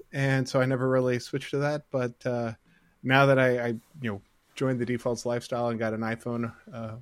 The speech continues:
a month ago or six weeks ago or whatever, uh, my, my Android phone, my Sony up here, is now my webcam, and, uh, I didn't even bring it up before when we started the podcast.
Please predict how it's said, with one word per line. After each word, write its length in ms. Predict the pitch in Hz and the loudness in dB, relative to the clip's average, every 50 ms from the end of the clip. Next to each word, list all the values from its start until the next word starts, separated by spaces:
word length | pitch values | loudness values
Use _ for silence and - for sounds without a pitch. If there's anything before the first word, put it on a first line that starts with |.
| - _ _ _ _ _ _ _ | -18 _ _ _ _ _ _ _
a 40 | 127 | -4
month 220 | 120 120 117 113 | -4 -2 -2 -2
ago 160 | 123 117 120 120 | -2 0 0 2
or 160 | 117 113 107 | 2 0 -2
six 240 | - - 113 - - | -4 -8 -10 -6 -6
weeks 140 | 120 113 - | -6 -6 -4
ago 100 | - 117 | -4 -2
or 60 | 110 | -2
whatever, 500 | 113 113 117 117 123 120 120 123 127 - _ - | 0 0 -2 -2 0 -2 -2 -2 -6 -12 _ -6
uh, 280 | 113 113 110 110 110 104 - 269 | -4 -4 -4 -4 -8 -10 -12 -10
my, 460 | 214 123 117 117 113 113 110 104 104 - _ _ _ _ _ _ _ _ _ _ _ _ _ _ _ | -6 -4 -2 -2 0 0 -2 -2 -4 -6 _ _ _ _ _ _ _ _ _ _ _ _ _ _ _
my 380 | 113 113 110 107 104 104 104 - - _ _ - | -4 -2 0 0 0 -2 -4 -8 -12 _ _ -8
Android 500 | 120 120 117 120 120 120 120 113 110 - | -4 -4 -2 0 0 0 0 -2 -4 -6
phone, 360 | - - 156 185 220 226 185 - - | -4 -2 -2 0 0 -2 -6 -6 -8
my 120 | 113 113 | -8 -8
Sony 400 | 113 - - 139 143 151 156 160 | -6 -2 -2 0 0 0 0 0
up 140 | 160 147 - | 0 0 0
here, 280 | - 190 226 233 247 - | 0 0 0 0 -4 -6
is 280 | - 110 113 101 - 131 | -6 -6 -6 -6 -4 -4
now 380 | 120 117 117 120 117 117 - - _ _ _ _ - | -2 0 0 0 0 -2 -6 -12 _ _ _ _ -6
my 80 | 113 | -2
webcam, 500 | 113 120 127 - - - 165 175 180 156 | 0 0 0 0 0 -2 -2 -2 0 -2
and, 220 | 120 117 117 113 120 | -2 -2 -2 0 0
uh, 240 | 117 117 113 110 - - _ _ _ _ _ _ _ - _ _ - | 2 2 0 -2 -4 -10 _ _ _ _ _ _ _ -20 _ _ 4
I 160 | 135 143 151 | 6 6 8
didn't 180 | 160 165 170 165 | 8 8 8 6
even 140 | 165 156 | 6 6
bring 180 | 147 165 170 165 | 6 6 6 8
it 100 | 165 175 | 8 8
up 320 | 185 185 165 - - _ _ _ _ _ _ - | 6 6 4 2 -4 _ _ _ _ _ _ -20
before 360 | 123 - 147 143 143 143 143 | -4 -2 0 2 2 2 2
when 160 | 139 135 139 | 2 0 0
we 80 | 135 135 | -2 -2
started 220 | - 151 147 139 | 0 0 0 0
the 120 | 139 139 | -2 -2
podcast. 680 | 151 147 143 135 139 135 120 113 113 - - - - | 0 0 0 -2 -4 -4 -4 -4 -6 -8 -10 -14 -18